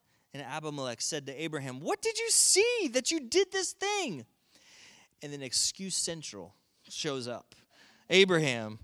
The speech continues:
Oh, oh, oh, oh, I, I, I did it 'cause I, I thought there's no fear of God in this place at all. And I said, "They will kill me because of my wife. And besides, she really is my sister.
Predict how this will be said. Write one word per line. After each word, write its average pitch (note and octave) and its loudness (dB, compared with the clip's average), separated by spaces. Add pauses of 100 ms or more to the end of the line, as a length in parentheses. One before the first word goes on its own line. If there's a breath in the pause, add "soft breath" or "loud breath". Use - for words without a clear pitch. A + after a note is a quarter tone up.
(460 loud breath)
Oh, B3+ 8
oh, A3+ -4
oh, B3+ 8
oh, B3+ 8
I, B3+ 6
I, C#4 2
I C4+ 4
did E4 6
it F#4+ 4
'cause D#4+ 2
I, D#4+ 4
I C#4 0
thought D#4 -4
there's D4 0
no D#4 8
fear D#4+ 4
of C4+ 0
God D4+ 6
in E4+ 4
this D#4 6
place E4 6
at C#4 10
all. E4+ 8 (160 loud breath)
And D4+ 6
I D4 6
said, E4+ 10 (280 loud breath)
"They C#4 6
will D#4 2
kill G4+ 10
me G4+ 2
because A3+ 0
of G#3+ -2
my F#3 -2
wife. D3 -8 (300 loud breath)
And F#4 6
besides, G#4+ 4 (140)
she - 8
really A#4 10
is G4 6
my D#4+ 4
sister. - 4